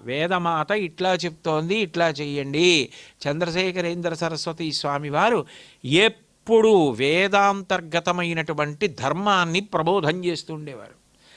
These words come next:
"ధర్మము ముఖ్యము, ధర్మము ముఖ్యము, ధర్మము ముఖ్యము", అదే చెప్తుండేవారు.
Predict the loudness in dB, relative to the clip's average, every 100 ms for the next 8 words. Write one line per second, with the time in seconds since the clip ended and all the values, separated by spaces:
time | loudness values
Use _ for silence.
0 | -20 _ -4 0 2 4 4 4 0 -2
1 | 0 0 2 0 -2 0 0 2 2 2
2 | 0 -4 -2 0 2 2 2 0 2 2
3 | 2 0 -2 0 0 2 0 4 6 6
4 | 6 4 -2 -4 -4 -2 -2 -6